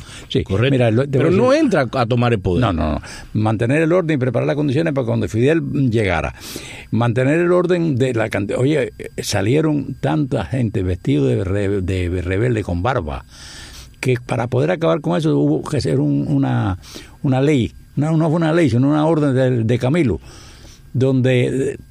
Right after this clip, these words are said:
Speaker 1: todo aquel que estuviera en el ejército rebelde que saliera a la calle iba a ir de civil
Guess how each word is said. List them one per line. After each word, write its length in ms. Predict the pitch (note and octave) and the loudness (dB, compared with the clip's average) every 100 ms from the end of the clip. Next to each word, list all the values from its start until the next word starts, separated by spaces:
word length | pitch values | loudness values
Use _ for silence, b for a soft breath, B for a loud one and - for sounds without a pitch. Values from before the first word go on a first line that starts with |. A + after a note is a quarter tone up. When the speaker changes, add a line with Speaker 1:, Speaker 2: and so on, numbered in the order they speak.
| - | -20
Speaker 1:
todo 300 | - F#3 G3+ | 0 2 4
aquel 180 | E3 F#3 | 2 2
que 60 | F3 | 0
estuviera 260 | D3 E3 F3 | 2 2 2
en 60 | |
el 80 | E3 | 2
ejército 220 | E3 D#3+ | 0 0
rebelde 280 | D#3 E3+ D#3+ | 2 2 2
que 100 | C#3 | 0
saliera 260 | C#3 D3+ E3+ | 0 0 2
a 20 | |
la 100 | F3 | 2
calle 280 | F3 F3+ D#3 | 2 2 4
iba 160 | C#3+ D3 | 4 4
a 40 | |
ir 120 | C#3 | 2
de 120 | C#3+ | 2
civil 360 | B2+ B2 F2 D2 | 0 0 0 -4